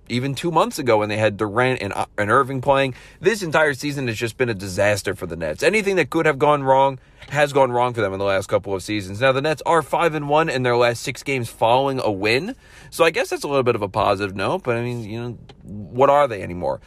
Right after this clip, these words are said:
The Hawks, on the other hand, thirty and thirty and even five hundred. They're twenty-seven and thirty-three against the spread, thirty-four overs, twenty-six unders. They're sixteen and twelve at home this season, and the Hawks,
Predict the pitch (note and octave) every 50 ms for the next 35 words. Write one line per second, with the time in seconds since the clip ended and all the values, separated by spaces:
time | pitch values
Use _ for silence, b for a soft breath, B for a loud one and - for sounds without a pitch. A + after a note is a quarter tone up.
0 | B B B - C#3+ D#3+ G3+ G#3 - - F#3+ F#3+ D#3+ F3+ F3+ F3 F3+ F#3 F3+ F3+
1 | E3+ - - A#3 B3 B3+ B3+ A#3+ F#3+ - C#3 B2+ - - E3+ F3 E3 C#3 B2 A#2+
2 | - D#3+ F3+ D#3 C3 A2+ - - C#3 C3+ A2+ G#2+ B2 B2 B2 A#2 B2+ B2 G#2 G2
3 | F#2 - A3+ A#3 A#3+ G3+ F3+ - F#3+ F#3 F3 C#3 C3 A#2 - D#3+ D#3+ D#3 C#3+ A#2+
4 | - D#3 D#3+ F3 - - G2+ - - E3+ F#3+ F3+ - - A#2+ - - - C3 C3
5 | C3 B2+ - A3 A#3 A#3+ A#3 G3+ - G#3 G3+ F#3+ - D#3+ E3 D#3+ D#3 D#3+ E3 D#3
6 | B B B B - - A#3+ A#3 - F#3+ - F#3+ F3 - - - C#3+ D3+ D3 D3+
7 | C#3 B2+ A#2 A#2 - - F#4 - - - B3 A#3 G3 D#3 C3+ - E3+ F3+ D#3+ C3+
8 | A2 A2+ C#3 D#3 E3+ D3+ B2+ A2 - - G#2+ G#2+ A2 A2 G#2+ G#2 G#2 A2 A2 B2+
9 | D3 D#3+ D#3 - -